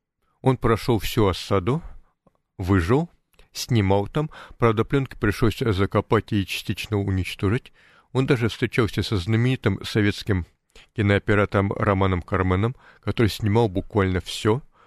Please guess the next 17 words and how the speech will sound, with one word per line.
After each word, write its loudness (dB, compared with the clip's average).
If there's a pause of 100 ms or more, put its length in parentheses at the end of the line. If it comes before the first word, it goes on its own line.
(120)
от -2
«Войны 4
в 0
Испании» 0
до 2
«Великой 0
Отечественной». -4 (500)
И 2
Роман 0
Кармен -2
позже 2
снял -4
документальный 0
фильм 0
«Дien 2
Bien 0
Phu». -12